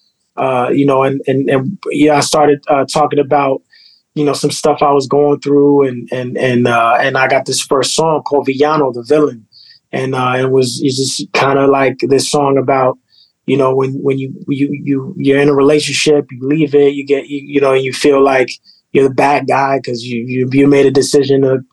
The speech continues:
bounce and, uh, and, and, uh, it gets painted in a different way than it was. And you get, you know, you, you get painted in the light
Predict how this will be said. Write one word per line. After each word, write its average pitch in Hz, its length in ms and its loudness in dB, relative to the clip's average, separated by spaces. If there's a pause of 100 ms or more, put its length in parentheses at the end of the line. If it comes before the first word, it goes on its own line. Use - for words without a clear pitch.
(120)
bounce 131 640 -2
and, 120 280 -4 (480)
uh, 131 240 2
and, 131 280 0
and, 123 420 0 (140)
uh, 127 260 2
it 143 180 2
gets 151 200 2
painted 151 360 4
in 143 120 2
a 135 80 0
different 143 360 0
way 143 280 6
than 135 200 -4
it 127 100 -8
was. 147 460 2
And 131 160 -14
you 135 100 -16
get, 135 240 -8 (540)
you 139 120 0
know, 135 120 2
you, 135 300 -2
you 151 200 0
get 147 220 0
painted 151 340 2
in 139 80 2
the 135 80 0
light 143 380 2